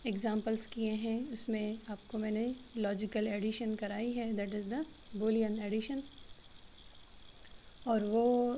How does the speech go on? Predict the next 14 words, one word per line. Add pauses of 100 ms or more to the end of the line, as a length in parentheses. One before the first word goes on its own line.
(140)
through
R
gate
होता
है।
तो
sum
term (600)
sub-,
अ,
describe
the (460)
boolean (640)
addition।